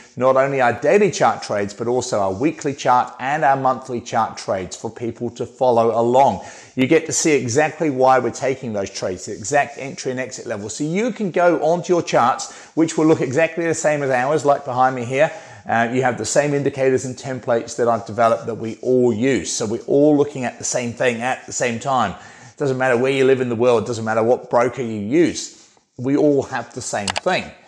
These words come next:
And so when you're seeing us take those trades and suggest those trades, you can go and learn, but also you can earn. And that's how you build your confidence. Whether it's on a demo account or a small live account or eventually to a slightly bigger large account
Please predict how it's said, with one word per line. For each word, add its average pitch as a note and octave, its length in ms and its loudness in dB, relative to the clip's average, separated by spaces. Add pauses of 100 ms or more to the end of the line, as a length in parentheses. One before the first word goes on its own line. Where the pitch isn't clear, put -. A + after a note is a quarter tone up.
(340)
And D#3 120 2
so D3+ 380 6 (300)
when F3 200 2
you're G3 220 4
seeing G3+ 560 0
us - 300 -2
take D3+ 240 -4
those C3+ 160 -2
trades B2+ 340 0
and A#2+ 100 -10
suggest - 440 0
those C3+ 120 0
trades, G#2+ 320 -4
you D3+ 160 0
can F3 200 -8
go A#2+ 400 2 (260)
and G#2 380 -2
learn, A#2 580 2 (520)
but C#3 120 -2
also B3+ 320 2
you G2 240 -2
can C#3+ 300 -4
earn. A2 340 0 (260)
And B2+ 200 -2
that's D3 320 0
how D3 80 -6
you C3 100 0
build B2 260 -2
your A2 100 -8
confidence. A#2+ 720 -4 (100)
Whether D#3+ 260 2
it's D3 80 -4
on D3 100 2
a C#3 100 -4
demo C3 340 0
account C3 420 -6
or G#2+ 80 -2
a F#2+ 40 -6
small C3+ 300 0
live A#2+ 300 4
account A#2+ 360 -4
or A2 140 -2
eventually A#2+ 400 -4
to A#2+ 140 -4
a A2+ 40 0
slightly A#2+ 340 0
bigger E3 260 2
large G#2+ 320 2
account G2+ 400 -12